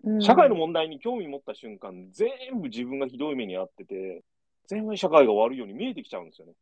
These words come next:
Speaker 1: うん。
Speaker 2: 何が起きても、
Speaker 1: なるほど。
Speaker 2: 例えばよ、
Speaker 1: うん。
Speaker 2: よくたまに女性のツイートで見てるんですけど、また男性がひどいこと言ってきた、みたいな。
Speaker 1: うん、うん。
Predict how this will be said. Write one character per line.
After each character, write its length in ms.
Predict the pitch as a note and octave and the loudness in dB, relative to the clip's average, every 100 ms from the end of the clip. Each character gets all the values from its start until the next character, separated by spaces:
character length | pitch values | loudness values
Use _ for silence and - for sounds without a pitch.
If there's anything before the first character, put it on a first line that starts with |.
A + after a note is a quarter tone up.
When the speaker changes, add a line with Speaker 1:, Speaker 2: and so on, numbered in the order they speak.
| _ _ | _ _
Speaker 1:
う 80 | - | -4
ん。 20 | |
Speaker 2:
何 260 | G3+ G3+ G3 | -2 0 -2
が 80 | F#3+ C#3+ | -4 -6
起 100 | F3+ | -10
き 40 | - | -8
て 100 | A2 | -8
も、 280 | B2 D#3+ G#3+ | -6 -8 -8
Speaker 1:
な 60 | - - | -10 -18
る 40 | - | -16
ほ 100 | F3 | -10
ど。 160 | F3 _ C3+ | -10 _ -10
Speaker 2:
例 60 | D3+ | -6
え 20 | |
ば 80 | A2+ | -2
よ、 140 | F3+ | -2
Speaker 1:
う 20 | E3 | -2
ん。 60 | |
Speaker 2:
よ 160 | D#3+ B3+ | -2 -4
く 100 | - | -4
た 140 | - | -14
ま 120 | D#3 | -10
に 60 | F3 | -8
女 120 | A#2+ | -10
性 180 | F3 F3 | -12 -12
の 80 | E3+ | -12
ツ 160 | - | -10
イ 40 | E3+ | -6
ー 20 | |
ト 100 | A#2 | -6
で 80 | F#2+ | -6
見 120 | F#2 | -6
て 100 | - | -6
る 80 | F2 | -6
ん 60 | |
で 80 | E2+ | -10
す 80 | - | -8
け 40 | |
ど、 80 | F2 | -8
ま 180 | F2 - | -4 4
た 100 | A#3+ | 6
男 200 | G#3 G3+ | 6 6
性 140 | F#3 G3 | 4 0
が 100 | F#3 | -2
ひ 100 | F3 | -2
ど 100 | F#3+ | 0
い 40 | F#3 | 0
こ 100 | D3+ | -4
と 100 | C3 | -10
言 40 | |
っ 120 | _ | _
て 80 | - | -20
き 100 | - | -20
た、 220 | - - _ | -18 -20 _
み 60 | _ | _
た 100 | - | -20
い 40 | - _ _ F3+ | -20 _ _ -14
な。 220 | E3+ E3 | -12 -12
Speaker 1:
う 40 | |
ん、 120 | D#3+ D#3+ _ - | -16 -20 _ -18
う 220 | F3 E3 | -16 -14
ん。 140 | E3 | -18